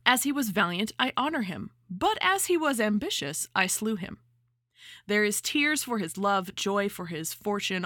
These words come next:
honor for his valor, and death for his ambition." Now, when he repeats structure like that, like, the first few that he's setting up there sound totally reasonable, right?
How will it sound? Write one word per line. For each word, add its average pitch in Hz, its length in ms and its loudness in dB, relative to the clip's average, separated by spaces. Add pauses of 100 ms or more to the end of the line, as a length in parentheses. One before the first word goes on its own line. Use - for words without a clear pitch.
honor 208 320 4
for 180 160 -6
his 165 220 -6
valor, 156 380 -2 (240)
and 160 320 -2
death 202 460 0 (200)
for 185 300 -4
his 160 340 -4
ambition." 156 600 -6 (200)
Now, 202 120 0
when 202 180 0
he 214 140 0
repeats 208 640 -2
structure - 540 -2
like 160 320 -8
that, 143 280 -2 (200)
like, 196 300 0
the 220 100 2
first - 460 0
few 277 340 2
that 196 120 -2
he's 208 220 0
setting 190 420 2
up 349 200 -4
there 156 260 -2
sound 381 540 0
totally 269 600 0
reasonable, 160 920 -6
right? 180 360 2